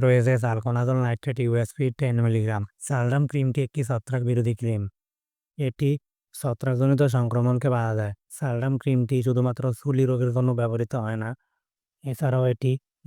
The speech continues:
দাউদ একজিমার জন্যও ব্যবহৃত হয়ে থাকে। এছাড়াও এটি দুই আঙ্গুলের চিপার গায়ে ব্যবহার করা যেতে পারে। চালডাম ক্রিম পিটাইরিয়াসিস ভার্সিকালার, টিনিয়া ভেডিস, টিনিয়া ক্যুরিস এবং টিনিয়া কর্পোরিস চিকিৎসা নিয়োজিত হয়ে থাকে।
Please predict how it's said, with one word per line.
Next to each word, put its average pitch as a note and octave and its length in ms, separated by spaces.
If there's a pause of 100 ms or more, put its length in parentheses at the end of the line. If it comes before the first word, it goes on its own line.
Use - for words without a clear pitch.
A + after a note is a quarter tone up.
(180)
দাউদ B2 280 (100)
একজিমার B2 340 (100)
জন্যও B2+ 340 (100)
ব্যবহৃত A#2 400 (100)
হয়ে A2 200
থাকে। G#2+ 220 (320)
এছাড়াও C3+ 440 (440)
এটি C3 300 (380)
দুই C3 280
আঙ্গুলের C#3 320
চিপার C#3+ 300 (100)
গায়ে B2 240 (200)
ব্যবহার A#2+ 320
করা A#2+ 200
যেতে A#2 220
পারে। A2 180 (380)
চালডাম C3 380 (100)
ক্রিম C3 240 (460)
পিটাইরিয়াসিস D3 960 (160)
ভার্সিকালার, C3+ 640 (160)
টিনিয়া C#3 400
ভেডিস, B2+ 300 (160)
টিনিয়া C#3+ 300 (120)
ক্যুরিস C3+ 380 (380)
এবং B2+ 160 (140)
টিনিয়া D3 360 (120)
কর্পোরিস C#3 420
চিকিৎসা C#3+ 340
নিয়োজিত B2 320
হয়ে A#2+ 240
থাকে। G#2+ 220